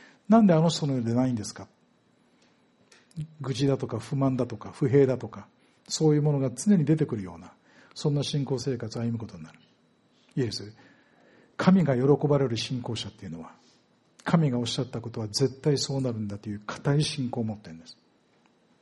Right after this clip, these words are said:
そんな信仰者を神はお喜びになるんです。ステパノはそういう人物だったんです。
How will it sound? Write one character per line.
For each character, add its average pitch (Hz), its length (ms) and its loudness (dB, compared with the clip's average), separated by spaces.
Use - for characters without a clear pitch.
そ - 180 2
ん 165 60 2
な 156 100 6
信 151 260 2
仰 139 140 0
者 120 140 -4
を 117 60 -4
神 120 240 -4
は 104 60 -6
お 123 200 0
喜 127 100 -6
び 117 80 -2
に 104 60 -4
な 98 80 -8
る 85 80 -14
ん 78 60 -14
で - 80 -20
す。 - 140 -20
ス - 140 -6
テ 170 120 10
パ 160 100 2
ノ 156 80 6
は 147 60 4
そ - 160 2
う 160 40 8
い 156 60 8
う 143 40 6
人 156 160 2
物 117 180 -6
だ 98 80 -8
っ - 40 -14
た - 120 -18
ん - 60 -20
で - 80 -20
す。 - 120 -20